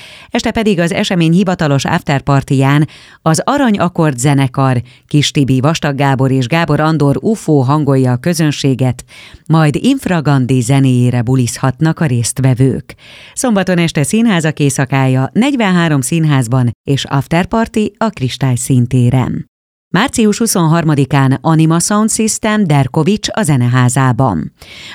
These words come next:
Az Anima Sound System lemezének címe Derkovics,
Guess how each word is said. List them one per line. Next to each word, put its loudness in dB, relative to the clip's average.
Az -2
Anima 2
Sound 0
System 0
lemezének 2
címe 2
Derkovics, 0